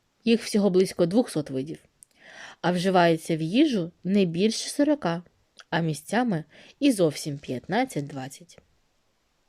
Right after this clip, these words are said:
Грибне різноманіття створюють мікроскопічні гриби. Адже гриби — це і шовковиста павутинна цвіль на хлібі, і великі нарости на стовбурі дерева, і лишай на тілі тварини,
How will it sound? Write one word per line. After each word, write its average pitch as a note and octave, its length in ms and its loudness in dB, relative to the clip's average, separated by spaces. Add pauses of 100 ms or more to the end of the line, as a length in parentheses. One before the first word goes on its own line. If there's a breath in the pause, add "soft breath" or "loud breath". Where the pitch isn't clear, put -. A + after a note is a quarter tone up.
(680 loud breath)
Грибне A3+ 440 4
різноманіття F3+ 800 2
створюють C#4+ 560 0
мікроскопічні G#3+ 920 -2
гриби. F3 400 -6 (600 loud breath)
Адже A3 240 2
гриби — C#4 360 4
це C4+ 200 4
і A#3+ 40 4
шовковиста A3+ 600 0
павутинна D#3+ 640 -2
цвіль G#3 380 -2
на A3 140 0
хлібі, F#3+ 560 -6 (380 loud breath)
і G#3 100 0
великі B3+ 420 4
нарости G3+ 520 0
на F#3 80 0
стовбурі E3+ 460 -2
дерева, G#3+ 540 -2 (480 loud breath)
і D4 100 6
лишай F3 540 2
на G3 120 0
тілі A#3 220 -2
тварини, A3+ 560 0